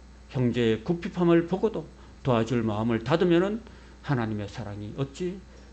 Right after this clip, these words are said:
그 속에 거하겠느냐고" 말씀합니다.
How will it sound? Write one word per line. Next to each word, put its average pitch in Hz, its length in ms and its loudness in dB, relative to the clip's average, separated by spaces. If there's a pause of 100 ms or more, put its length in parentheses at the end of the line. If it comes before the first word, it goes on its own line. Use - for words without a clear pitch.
그 - 140 -8
속에 120 420 -10 (560)
거하겠느냐고" 104 800 -12 (540)
말씀합니다. 107 580 -12